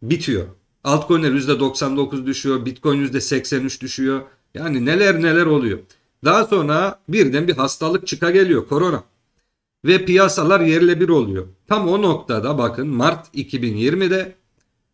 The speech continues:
pik yapılıyor dolar endeksinde. O günden beridir düşüş trendinde. Yani o düşüş trendinden sonra da Mart iki bin yirmiden itibaren Bitcoin ve altcoin'lere bakın arkadaşlar,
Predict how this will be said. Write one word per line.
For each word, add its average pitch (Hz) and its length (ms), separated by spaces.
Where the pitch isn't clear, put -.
pik - 240
yapılıyor 143 460
dolar 165 240
endeksinde. 170 520
O 190 180
günden 208 360
beridir 165 380
düşüş 156 300
trendinde. 113 600
Yani 185 440
o 147 180
düşüş 185 360
trendinden 220 580
sonra 185 440
da 110 100
Mart 180 320
iki 170 240
bin 165 80
yirmiden 160 840
itibaren 143 760
Bitcoin 185 440
ve 143 40
altcoin'lere 147 720
bakın 156 280
arkadaşlar, 107 680